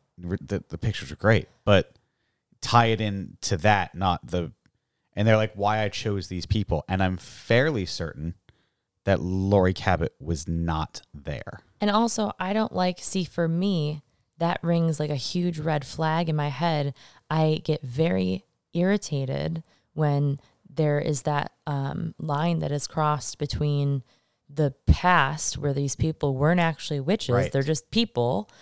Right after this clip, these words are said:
Speaker 2: and this is a tragedy, and then you have modern day depictions of practicing witches,
Speaker 1: Mm-hmm.
Speaker 2: pagans, Wiccans, uh, whatever earth-based, based religion you wanna pick. It just doesn't, that doesn't compute because the, they weren't witches. So, like,
Speaker 1: Yeah.
Speaker 2: why are we putting,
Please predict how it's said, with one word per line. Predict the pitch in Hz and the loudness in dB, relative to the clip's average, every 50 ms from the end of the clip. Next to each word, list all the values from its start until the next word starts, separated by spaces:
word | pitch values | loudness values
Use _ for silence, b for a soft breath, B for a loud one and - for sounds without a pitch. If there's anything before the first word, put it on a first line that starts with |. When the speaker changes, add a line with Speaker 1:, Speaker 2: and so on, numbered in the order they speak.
| b b b | b b b
Speaker 2:
and | 143 147 143 | 2 4 4
this | 135 127 | 2 0
is | 139 143 | -2 -2
a | 147 | -4
tragedy, | - - - 226 302 311 226 147 147 135 135 139 151 170 196 - B B B B B B | -2 0 0 2 2 2 0 0 0 0 -2 -2 -2 -2 -2 -4 B B B B B B
and | - 165 160 | 4 4 6
then | 160 160 160 160 | 6 6 4 4
you | 156 156 156 | 2 2 0
have | 151 - - 196 190 175 165 151 135 | -2 -2 0 0 2 2 0 0 0
modern | 151 156 165 165 160 160 151 156 160 160 156 | 2 2 4 4 2 2 2 2 2 0 0
day | 147 156 156 156 151 | 0 0 0 -2 -2
depictions | 147 143 - - 180 - - - - 151 143 143 135 - - | -4 -4 -2 -2 -2 -2 -4 -4 -2 0 0 0 0 -2 -2
of | - 147 139 131 - - - b b b b b | 0 0 0 -2 -4 -8 -16 b b b b b
practicing | - - - 180 160 160 151 - 175 156 - 156 151 143 143 135 | -12 -8 -4 -2 -2 -2 -4 -4 -4 -4 -2 0 0 0 0 -2
witches, | 151 156 - - - 147 143 139 135 131 - - - | -2 -4 -4 -2 -2 0 0 0 -2 -2 -2 -4 -4
Speaker 1:
Mm-hmm. | 107 101 90 101 104 | -6 -6 -8 -8 -6
Speaker 2:
pagans, | - - 170 160 160 151 156 143 139 135 135 135 131 - - | -4 0 0 0 0 0 0 0 2 2 2 0 0 -2 -2
Wiccans, | 139 156 156 - 147 143 139 139 139 139 139 - B B B B B B - | -2 -2 -2 0 -2 0 0 0 0 -2 -4 -6 B B B B B B -4
uh, | - - - - - - | -4 -2 -2 -4 -6 -8
whatever | - - 147 156 156 147 147 147 143 147 143 - - | -6 -2 2 2 4 4 2 2 2 0 0 0 2
earth-based, | 160 151 139 - - 156 143 - - - - - 147 - | 0 0 0 0 0 0 0 -2 -6 -14 -14 -16 -12 -6
based | - 151 151 - - - | -4 -4 -4 -4 -4 -4
religion | 147 143 147 147 139 - 139 143 | -4 -2 -2 -2 -2 -2 -2 -2
you | 143 143 | 0 0
wanna | 143 135 135 135 | -2 -2 -4 -4
pick. | - - 214 196 170 - - - B B B B B B _ _ _ - | -2 0 0 0 0 -4 -8 -16 B B B B B B _ _ _ 2
It | 180 165 - | 2 2 2
just | - 170 160 - - | 2 0 0 0 0
doesn't, | - 170 160 - - - | 0 0 0 0 -4 -4
that | - 156 165 156 - | -4 -2 -2 0 2
doesn't | 170 170 - - - | 2 0 0 -2 -2
compute | - 156 - - - - 226 220 - - - | -2 -2 -2 -2 -2 0 0 -2 -2 -4 -6
because | 156 147 - 151 139 - | -4 -2 -2 -2 -2 2
the, | - 165 165 | 2 2 4
they | 165 131 - - - 180 175 | 4 4 4 4 4 2 0
weren't | 160 143 170 165 - 175 | 2 2 2 2 2 2
witches. | 190 240 - - - 127 120 - - | 2 2 2 0 -2 -2 0 0 2
So, | - 156 | 2 2
like, | 156 151 135 | 2 2 2
Speaker 1:
Yeah. | 123 117 104 | 2 4 4
Speaker 2:
why | 175 160 165 175 | 6 6 6 4
are | 175 165 | 4 2
we | 160 160 | 0 -2
putting, | - - 165 170 165 160 | -2 0 0 0 0 -2